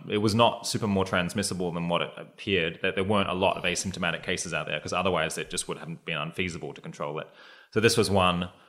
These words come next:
where it's hard for us to tell whether it's the case that it's significantly more,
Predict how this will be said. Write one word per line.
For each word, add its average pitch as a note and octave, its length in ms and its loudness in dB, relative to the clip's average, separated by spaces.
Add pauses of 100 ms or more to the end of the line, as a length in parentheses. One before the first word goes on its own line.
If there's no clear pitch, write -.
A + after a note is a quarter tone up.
(180)
where F2 520 4 (160)
it's C3 160 2
hard E3 220 8
for F3 60 6
us - 80 6
to - 60 -2
tell F2+ 420 2
whether A#2+ 240 10
it's A#2+ 140 4
the A#2+ 60 -2
case A2+ 220 4
that E2 80 -2
it's E2+ 100 -6
significantly G2 560 -2
more, G2+ 640 4